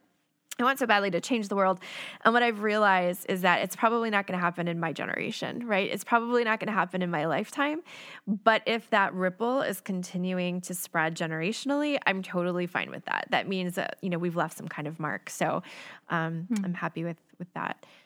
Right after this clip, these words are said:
Speaker 1: I'm so curious for you, if anyone, so you are, your podcast is Wired to Win, and
Speaker 2: Yeah.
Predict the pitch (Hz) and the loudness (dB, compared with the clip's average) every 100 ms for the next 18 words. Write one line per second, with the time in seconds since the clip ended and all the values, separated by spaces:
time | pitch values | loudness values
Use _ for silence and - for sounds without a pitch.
0 | _ _ _ - 240 285 277 330 320 - | _ _ _ -2 2 2 2 0 0 2
1 | 277 262 220 - 277 - 294 294 214 - | 4 4 4 2 2 2 2 4 2 2
2 | 214 262 247 320 269 226 208 202 233 233 | -2 0 2 4 6 6 4 2 0 0
3 | 220 220 185 175 185 196 - 196 175 170 | -2 -2 4 4 4 0 -4 0 2 2
4 | 185 - - - _ 196 185 180 180 | -2 -6 -20 -20 _ 2 4 2 0